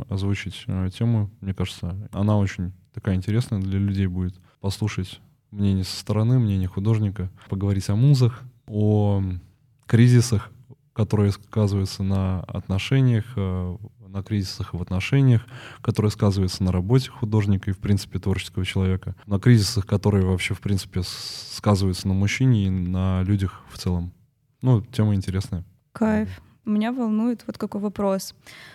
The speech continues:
Speaker 2: Ты, э, в Инстаграме вообще транслируешь, да, свой образ такой достаточно, ну, мускулинный, э,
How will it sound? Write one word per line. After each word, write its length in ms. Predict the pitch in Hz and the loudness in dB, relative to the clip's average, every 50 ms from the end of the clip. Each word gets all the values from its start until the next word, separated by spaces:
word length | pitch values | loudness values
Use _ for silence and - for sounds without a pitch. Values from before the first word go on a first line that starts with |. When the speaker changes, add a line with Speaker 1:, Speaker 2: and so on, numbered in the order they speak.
| - _ _ _ | -20 _ _ _
Speaker 2:
Ты, 320 | - 240 247 262 277 285 - | 0 2 2 2 0 0 -2
э, 560 | - - - 214 208 202 202 202 202 202 202 | -4 -6 -4 -2 -2 -2 -2 -2 -2 -4 -4
в 40 | 196 208 | -4 -4
Инстаграме 800 | 196 - - 214 190 202 208 214 247 277 277 254 240 220 208 | -6 -6 -6 -6 -4 -2 -2 -2 0 0 0 0 0 0 -2
вообще 300 | 196 202 - - - 208 | -4 -8 -8 -8 -8 -8
транслируешь, 540 | 190 - 196 202 - - 226 254 269 254 202 | -6 -4 -4 -4 -4 -2 -2 0 0 0 0
да, 140 | 185 208 226 | 0 -2 -2
свой 180 | - - 214 190 | -2 -4 -4 -4
образ 320 | - 214 233 262 262 240 | -2 -4 -2 -2 -4 -4
такой 300 | - - - - 208 208 | -6 -10 -10 -6 -6 -4
достаточно, 800 | 190 196 - - 208 208 - - - - - 208 196 196 190 185 - - - - - - - - | -4 -6 -6 -4 -6 -4 -4 -4 -6 -2 -2 0 0 2 0 -2 -2 -6 -14 -20 -20 -20 -6 0
ну, 140 | - 262 220 | 0 2 2
мускулинный, 920 | 196 202 185 - - 233 208 214 240 254 254 247 240 240 233 233 233 233 - - | 2 -2 -2 0 0 2 4 6 6 6 8 8 8 6 4 4 2 0 -2 -2
э, 320 | - 190 190 185 185 | -2 -2 -2 -2 -4